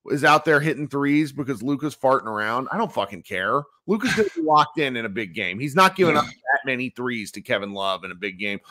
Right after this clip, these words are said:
Speaker 1: Also, Kevin Love isn't playing in, in, in the Western Conference where the men play.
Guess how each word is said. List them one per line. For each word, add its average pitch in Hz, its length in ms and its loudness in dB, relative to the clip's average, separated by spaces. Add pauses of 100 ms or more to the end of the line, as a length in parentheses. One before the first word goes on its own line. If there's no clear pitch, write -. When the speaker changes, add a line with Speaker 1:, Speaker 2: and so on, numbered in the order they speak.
(160)
Speaker 1:
Also, 160 320 6
Kevin 147 320 4
Love 143 220 4
isn't 127 220 -6
playing 156 380 4
in, 113 220 -4
in, 120 240 -4
in 120 140 -6
the 117 80 -4
Western 107 380 0
Conference 104 500 -4
where 107 120 -2
the 98 80 -6
men 110 360 0
play. - 420 -8